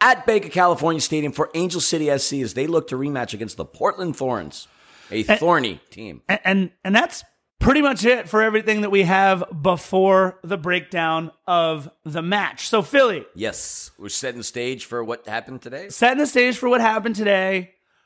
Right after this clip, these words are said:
Speaker 2: Let's talk about first, this is not your New York team that you used to call your own, N Y C F C. This is the former New York, New Jersey Metro Stars, the, the New York Red Bulls, the Harrison Superstars.
Speaker 1: So look,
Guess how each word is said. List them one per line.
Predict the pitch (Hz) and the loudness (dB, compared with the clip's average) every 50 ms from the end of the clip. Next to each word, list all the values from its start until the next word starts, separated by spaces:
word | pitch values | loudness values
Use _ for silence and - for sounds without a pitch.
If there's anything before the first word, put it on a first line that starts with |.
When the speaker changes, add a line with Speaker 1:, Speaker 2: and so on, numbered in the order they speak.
| _ _ | _ _
Speaker 2:
Let's | - 202 226 277 269 - | -2 0 0 0 0 -2
talk | - 240 233 226 240 226 | 0 2 2 2 0 0
about | 208 220 208 196 - | 0 0 0 0 0
first, | - 226 208 196 - - - _ _ _ | 0 0 0 0 0 -4 -12 _ _ _
this | - 226 226 269 | 0 0 0 0
is | 247 202 202 | -4 -4 0
not | 214 247 277 311 330 339 320 - | 2 4 4 4 4 2 0 -4
your | 214 190 214 247 254 254 254 226 208 196 175 151 - _ | -6 0 2 4 4 4 4 4 2 2 0 -2 -8 _
New | - 180 208 | -2 0 2
York | 214 208 208 202 196 196 - | 4 4 4 4 2 0 -2
team | - 208 196 180 170 160 156 156 | -4 -2 0 0 0 0 -2 -4
that | 190 180 | -4 -4
you | 190 190 202 | -2 -4 -2
used | 208 202 196 165 - | 0 0 -2 -2 -4
to | 175 | -8
call | 143 - 190 185 180 | -2 2 2 2 4
your | 175 180 180 - | 4 2 2 4
own, | 185 180 180 175 170 | 4 2 2 2 0
N | - 180 185 180 | 0 0 0 2
Y | 180 175 170 | 2 2 0
C | - - 180 175 | 2 0 0 0
F | 160 - | 0 -2
C. | - 185 170 | -2 -4 -4
This | 160 147 220 254 254 - - - - - _ | 0 2 2 2 2 0 -6 -10 -18 -6 _
is | - 208 | 0 2
the | 185 226 | 2 0
former | - - 285 302 320 294 | 2 2 4 4 4 4
New | 269 285 | 4 4
York, | 320 339 339 | 4 4 2
New | 320 302 | 2 0
Jersey | 320 320 302 330 | 0 0 2 2
Metro | 330 330 311 - 277 | 2 2 2 2 -2
Stars, | 226 - - 208 190 185 175 170 170 165 - - - _ _ _ _ _ _ _ _ - | -4 0 2 4 4 4 4 4 2 0 -2 -8 -14 _ _ _ _ _ _ _ _ -4
the, | 190 190 202 196 190 190 - - | -2 0 2 2 2 0 0 -2
the | 151 180 | -4 -4
New | 123 175 185 214 | 0 2 4 4
York | 240 247 247 233 - - _ _ _ | 4 4 2 -2 -4 -14 _ _ _
Red | - 185 196 180 165 | 0 0 0 0 0
Bulls, | 190 185 185 175 165 | -2 -4 -4 -4 -4
the | 180 | -4
Harrison | 131 175 190 196 190 - - 185 175 180 165 151 - _ _ _ | -4 -2 -2 -2 -2 -4 -4 -6 -6 -6 -8 -10 -14 _ _ _
Superstars. | - - - 202 160 - - - - - - - | -18 -12 -12 -10 -10 -10 -12 -12 -12 -12 -16 -20
Speaker 1:
So | - - - - - 202 190 | -16 -12 -8 0 2 2 4
look, | 180 165 139 - - | 4 4 2 2 -2